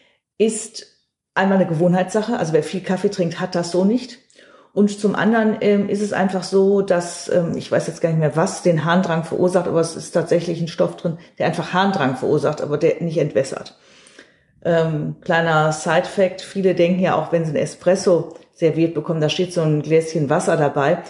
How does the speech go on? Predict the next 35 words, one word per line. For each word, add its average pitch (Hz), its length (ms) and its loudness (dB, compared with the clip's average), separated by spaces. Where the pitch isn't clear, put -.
das - 160 -12
ist, - 340 -6
äh, 143 560 0
direkt, 170 260 0
um 170 120 -4
den 151 140 2
Wasserhaushalt 156 540 0
wieder 147 160 0
aufzufüllen. 165 520 -2
Nein, 165 280 2
das 170 140 0
ist, - 240 -12
das, - 120 -20
das 175 140 2
Wasser 180 200 2
trinkt 196 160 2
man 190 80 2
auch 175 100 -2
vorher, 202 720 2
um 196 180 0
den, 175 380 0
äh, 165 240 4
Mund 190 360 2
zu 196 80 0
neutralisieren, 175 640 0
damit 170 240 -2
du 175 80 -4
den 156 220 -2
Espresso 170 600 0
auch, 147 360 0
äh, 147 180 4
in - 140 -4
all 160 200 0
seinen 151 260 2
Facetten 143 640 -4